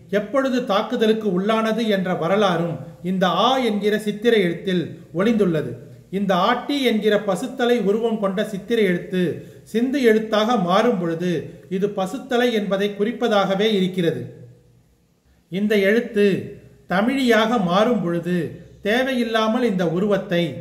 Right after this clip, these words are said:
தொண்ணூறு கோணம் திருப்பி இது பசு என்கிற ஆவின் தலை சித்திர எழுத்துதான் என்ற வரலாற்றை மறைக்க முற்பட்டிருக்கிறார்கள். ஆக, நாலாயிரம் வருடம் முன்னரே தமிழ் மொழி அரசியல் தொடங்கியது.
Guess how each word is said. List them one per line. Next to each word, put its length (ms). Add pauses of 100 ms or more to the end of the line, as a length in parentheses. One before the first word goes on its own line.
(260)
தொண்ணூறு 420
கோணம் 380
திருப்பி 800 (200)
இது 240
பசு 440
என்கிற 380
ஆவின் 460
தலை 260
சித்திர 400
எழுத்துதான் 640
என்ற 240
வரலாற்றை 640
மறைக்க 720 (340)
முற்பட்டிருக்கிறார்கள். 960 (340)
ஆக, 280 (460)
நாலாயிரம் 600
வருடம் 360
முன்னரே 840
தமிழ் 280
மொழி 320
அரசியல் 800
தொடங்கியது. 560